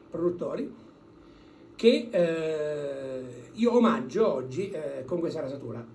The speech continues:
Premetto, non ho, eh, prodotti di Goodfellas Smile, perché in montagna, eh, non li ho portati, ma sappiate, amici, eh, bergamaschi, che è come se,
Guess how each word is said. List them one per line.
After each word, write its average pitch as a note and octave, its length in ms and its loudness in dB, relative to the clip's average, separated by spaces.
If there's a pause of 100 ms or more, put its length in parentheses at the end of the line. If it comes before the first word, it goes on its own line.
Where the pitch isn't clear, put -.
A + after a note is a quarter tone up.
Premetto, A#3 480 4
non G#3+ 180 4
ho, A3+ 320 4 (960)
eh, F3+ 260 2
prodotti G3 600 2
di F3+ 100 -8
Goodfellas F3 800 -2
Smile, D#3 500 -4 (640)
perché F3 200 -4
in G3 60 2
montagna, G3+ 400 2
eh, C#3+ 720 -6
non F3 140 0
li F3 120 -2
ho G3+ 100 2
portati, D#3+ 640 -6 (760)
ma A3 320 4
sappiate, G#3+ 640 2
amici, F3+ 520 0
eh, C#3+ 640 -6
bergamaschi, F#3+ 680 0
che D#3+ 320 -4
è - 260 -8
come G3+ 200 -2
se, A#2 240 -8